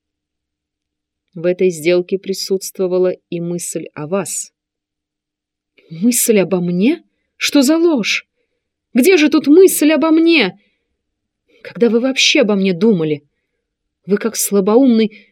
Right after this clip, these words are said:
портили мою жизнь в угоду другим. Вы испытываете лишение. Теперь им будет положен конец. Лишение? Что мне до них за дело?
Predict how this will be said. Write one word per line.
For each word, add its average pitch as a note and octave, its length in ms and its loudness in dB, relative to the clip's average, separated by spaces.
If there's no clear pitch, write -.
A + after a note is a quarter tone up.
портили A3 440 0
мою A3 280 0
жизнь G3+ 380 0
в F#3 80 0
угоду A#3 320 2
другим. A#3 540 0
Вы E3 180 -4
испытываете E3+ 640 -4
лишение. E3+ 640 -4
Теперь E3+ 300 -2
им G3 100 2
будет G#3 280 0
положен F#3+ 440 -2
конец. F#3 540 -10
Лишение? A#3 840 0
Что - 420 2
мне D4+ 180 8
до D4+ 140 4
них D4+ 180 6
за A3+ 200 0
дело? A3+ 420 2